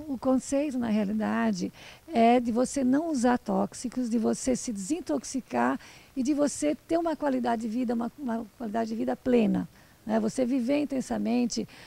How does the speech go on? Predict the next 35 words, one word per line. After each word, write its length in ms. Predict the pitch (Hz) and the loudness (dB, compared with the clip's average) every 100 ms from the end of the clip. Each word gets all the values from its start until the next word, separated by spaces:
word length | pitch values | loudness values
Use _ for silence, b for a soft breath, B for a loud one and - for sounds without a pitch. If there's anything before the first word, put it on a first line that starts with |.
| B - | B -4
eh, 180 | 233 247 | 0 0
sem 220 | - 349 | 0 0
perder 260 | 311 277 247 | 2 2 2
tempo 340 | 262 226 233 | 0 -2 -4
com 260 | 233 240 226 | -2 0 0
doença, 880 | 208 208 240 240 - 240 220 208 - B B - | 0 0 2 0 0 -2 0 -2 -6 B B -6
com 180 | 233 | -2
depressão, 800 | 226 220 208 180 254 247 233 226 196 | 0 0 -2 -4 0 2 2 0 -4
com, 260 | 226 220 320 | -4 -4 -2
enfim, 520 | 277 - 277 240 202 | -4 -2 2 2 0
viver 480 | 190 277 226 302 320 | 0 0 0 0 0
a 160 | 269 | 0
vida 340 | 214 269 254 285 | -2 -2 -2 -4
plena. 500 | 247 220 202 180 175 B B B B | -2 0 0 -2 -6 B B B B
Então, 240 | 226 294 | 0 2
aqui 360 | 285 - 302 339 | 2 0 -2 -2
o 60 | |
que 120 | 269 | -2
que 80 | 311 | -4
a 60 | 311 | -2
gente 240 | 269 262 | -2 -4
procura 680 | - 226 - 269 285 220 190 B B B | -2 -4 -2 -2 0 0 -2 B B B
é 240 | 311 277 277 | -4 0 2
ativar 540 | 285 - 302 262 302 | 0 0 -2 0 0
os 140 | 294 | -2
cinco 400 | - - 370 359 | -6 -6 -6 -6
sentidos 680 | - 277 254 285 330 247 220 | -4 -2 -2 -2 -2 -2 -4
que 140 | - | -4
no 160 | 285 339 | -4 -4
dia 160 | 277 311 | -2 -2
a 20 | |
dia 180 | 262 302 | -2 -4
a 40 | |
gente 240 | 269 294 | -4 -6
perde, 520 | - 269 233 208 180 | -4 -2 0 -2 -4